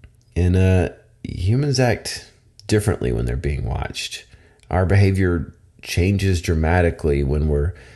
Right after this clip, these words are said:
being observed. And there's a lot of social experiments that back this up. And one of the most famous experiments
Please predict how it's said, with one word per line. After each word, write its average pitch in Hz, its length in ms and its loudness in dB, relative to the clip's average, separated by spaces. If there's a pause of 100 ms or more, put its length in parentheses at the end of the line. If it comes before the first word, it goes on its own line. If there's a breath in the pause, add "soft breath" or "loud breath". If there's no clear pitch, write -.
(220 loud breath)
being 85 260 2
observed. 69 720 -2 (360 soft breath)
And 98 140 2
there's 104 160 4
a 104 80 2
lot 107 360 2
of 87 360 0 (560 loud breath)
social 95 520 0
experiments 82 840 -2 (160)
that - 180 -4
back 80 260 -2
this - 260 -2
up. 73 300 -2 (400)
And 76 640 0
one 101 300 -2
of 180 100 -2
the 117 80 2
most 90 400 2
famous - 680 -2
experiments - 840 -6